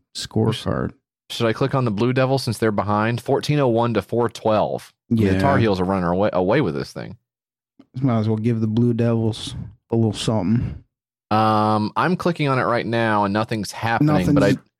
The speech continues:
Speaker 2: nothing's happening. Yeah.
Speaker 1: I see down here in the Chrome dialog, it's saying, "Mail to info at flipbookgame dot com,
Speaker 2: <laughs>
Speaker 1: subject equal hi, please send my twelve daily dozen points to the Duke Blue Devils." So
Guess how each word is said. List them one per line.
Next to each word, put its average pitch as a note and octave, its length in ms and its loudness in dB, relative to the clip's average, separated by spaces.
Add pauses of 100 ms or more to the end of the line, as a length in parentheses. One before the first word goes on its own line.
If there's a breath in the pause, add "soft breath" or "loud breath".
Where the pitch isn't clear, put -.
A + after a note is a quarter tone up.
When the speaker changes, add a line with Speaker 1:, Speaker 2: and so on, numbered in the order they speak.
(260)
Speaker 2:
nothing's A#2+ 440 0
happening. - 480 -4
Yeah. - 140 -2
Speaker 1:
I B3 80 0
see - 220 -2
down F3+ 180 2
here D#3 160 2
in C#3+ 80 0
the A#2+ 80 0
Chrome C#3 340 0
dialog, A2 540 2
it's - 180 -2
saying, G2 500 0
"Mail C3 320 2
to G2+ 580 0
info A#2 460 0
at G#2 240 0
flipbookgame G2+ 760 -2
dot F#2 280 0
com, F2 720 0 (120)
Speaker 2:
<laughs> - 100 -20
Speaker 1:
subject C#3 520 -2
equal A#2+ 360 0
hi, G2+ 600 0 (300)
please D#3 280 0
send C#3+ 240 0
my A#2 160 2
twelve B2 360 -2
daily A#2 280 2
dozen G2+ 320 0
points G#2+ 340 -2
to G#2 120 -6
the F#2+ 100 0
Duke G#2+ 460 -2
Blue G#2 240 2
Devils." F#2 480 0
So C5 240 2